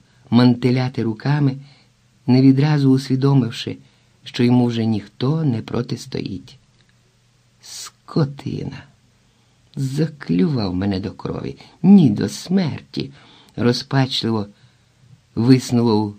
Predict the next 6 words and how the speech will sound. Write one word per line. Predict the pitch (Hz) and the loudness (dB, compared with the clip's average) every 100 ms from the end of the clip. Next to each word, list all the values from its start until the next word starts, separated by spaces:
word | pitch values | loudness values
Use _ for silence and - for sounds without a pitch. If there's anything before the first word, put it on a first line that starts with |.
| - | -6
Даблдекер | 120 113 107 104 123 151 143 127 - _ _ _ _ _ - | -2 -2 -2 -2 0 -2 -2 -6 -8 _ _ _ _ _ -2
і | 123 120 | 2 2
лантухом | - 117 156 160 139 135 131 127 - | 0 0 2 0 0 -2 -2 -4 -4
осів | 107 - 117 | -8 -6 -6
на | 113 | -6
килим. | 104 - - 69 67 | -10 -12 -12 -12 -16